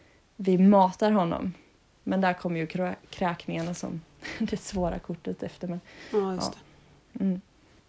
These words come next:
Speaker 2: Och epilepsin, när fick han den diagnosen?
Speaker 1: Det var nog, eh, alltså, kanske när han var tre. Men han hade haft epileptiska anfall.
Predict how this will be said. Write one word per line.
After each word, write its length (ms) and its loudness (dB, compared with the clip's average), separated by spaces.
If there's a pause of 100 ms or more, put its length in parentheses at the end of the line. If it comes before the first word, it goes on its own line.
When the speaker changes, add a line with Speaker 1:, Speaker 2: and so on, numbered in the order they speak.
(300)
Speaker 2:
Och 260 4
epilepsin, 1200 2 (640)
när 140 2
fick 200 -6
han 120 -2
den 200 2
diagnosen? 600 -4 (800)
Speaker 1:
Det 280 2
var 460 4
nog, 720 2 (140)
eh, 340 0 (680)
alltså, 600 -4
kanske 280 -4
när 80 2
han 140 2
var 240 -2 (100)
tre. 720 0
Men 220 4
han 160 4
hade 460 0
haft 460 2 (580)
epileptiska 840 0
anfall. 720 0